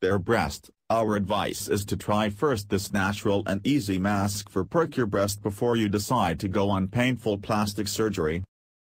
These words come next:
This is natural solution for perk your breast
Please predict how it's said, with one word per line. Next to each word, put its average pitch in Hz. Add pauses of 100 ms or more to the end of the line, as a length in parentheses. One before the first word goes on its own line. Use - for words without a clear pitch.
(320)
This 101
is 101
natural 107
solution 95
for 85
perk 170
your 120
breast 101